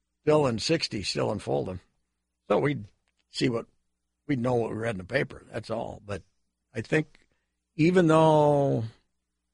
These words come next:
there were rumors, the, what, what you were also reading is there's no way,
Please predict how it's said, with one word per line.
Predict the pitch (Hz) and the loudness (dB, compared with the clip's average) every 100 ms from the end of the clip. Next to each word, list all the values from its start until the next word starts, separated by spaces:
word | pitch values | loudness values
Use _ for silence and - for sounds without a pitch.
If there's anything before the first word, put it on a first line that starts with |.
| _ _ _ _ _ _ _ _ _ | _ _ _ _ _ _ _ _ _
there | 131 | 4
were | 131 | 4
rumors, | 127 170 220 165 127 127 - - - _ _ - | 6 8 8 6 4 2 -4 -8 -18 _ _ -10
the, | 117 123 - | -10 -8 2
what, | 147 139 - | 4 4 2
what | 147 147 | 2 4
you | 147 | 4
were | 139 | 6
also | 165 214 - 185 | 6 6 6 4
reading | 165 185 151 131 | 6 6 4 4
is | 127 113 | 0 0
there's | 123 104 120 | -2 0 4
no | 143 196 226 | 8 10 12
way, | 202 170 131 127 | 12 10 6 2